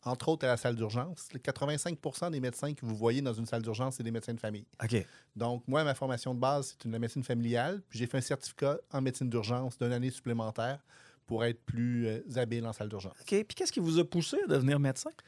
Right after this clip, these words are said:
Speaker 1: Quand j'étais jeune, j'avais des otites, là, un peu à répétition.
Speaker 2: Ouais.
Speaker 1: Puis un de mes voisins était mon médecin de famille. Donc, à la fin de sa journée de travail, il passait nous voir à la maison, examinait mes oreilles.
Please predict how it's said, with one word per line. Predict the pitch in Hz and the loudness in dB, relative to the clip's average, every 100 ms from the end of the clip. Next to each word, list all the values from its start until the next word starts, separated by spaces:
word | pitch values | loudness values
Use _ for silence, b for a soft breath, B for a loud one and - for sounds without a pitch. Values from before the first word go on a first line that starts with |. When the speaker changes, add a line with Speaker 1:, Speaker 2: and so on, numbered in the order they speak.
| B B B | B B B
Speaker 1:
Quand | 180 | -4
j'étais | 185 160 | 0 2
jeune, | 139 190 220 180 | 2 2 0 -2
j'avais | 110 117 123 131 | 2 2 4 2
des | 120 120 | 2 2
otites, | 123 139 - | 2 -2 -4
là, | 123 | -2
un | 120 | 0
peu | 113 | 4
à | 139 | 2
répétition. | 123 123 113 - 135 - | 2 -2 -6 -4 -4 0
Speaker 2:
Ouais. | 104 110 127 B B - | 4 4 2 B B -12
Speaker 1:
Puis | 139 160 175 - | -4 -4 -4 -2
un | 180 | -2
de | 190 | 2
mes | 147 | 2
voisins | 120 131 127 139 180 | 4 6 6 4 0
était | 131 - 135 | -2 0 2
mon | 131 143 | 2 0
médecin | 131 131 | 0 -2
de | 117 | -2
famille. | 120 117 180 - _ _ b b b - | -2 -4 -6 -14 _ _ b b b 0
Donc, | 127 139 131 | 2 0 0
à | 127 | 2
la | 120 | 4
fin | 120 139 | 2 0
de | |
sa | 131 | 0
journée | 120 123 | 0 -2
de | |
travail, | - 123 131 139 | 2 2 6 4
il | |
passait | 131 127 123 131 | 4 2 2 2
nous | 127 | 2
voir | 117 123 | 4 4
à | |
la | 123 | 4
maison, | 120 117 113 127 135 127 | 2 2 2 0 2 0
examinait | 104 113 117 | -2 0 0
mes | 117 104 | 0 0
oreilles. | 113 165 | 0 0